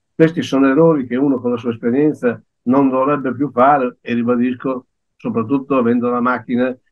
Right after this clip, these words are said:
che gli può permettere comunque di arrivare secondo quando e come vuole, e davanti al suo pubblico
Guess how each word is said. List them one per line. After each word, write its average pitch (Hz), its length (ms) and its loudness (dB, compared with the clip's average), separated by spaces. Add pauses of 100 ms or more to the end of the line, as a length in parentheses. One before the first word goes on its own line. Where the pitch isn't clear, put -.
(140)
che 120 120 -2
gli 120 140 0
può 135 160 2
permettere 127 640 2
comunque 135 880 0 (100)
di 120 120 0
arrivare 120 440 2
secondo 123 540 0
quando 127 340 0
e 117 40 -2
come 135 260 2
vuole, 123 480 0
e 110 40 -8
davanti 117 420 -2
al 123 80 -6
suo 123 160 -6
pubblico 123 680 -2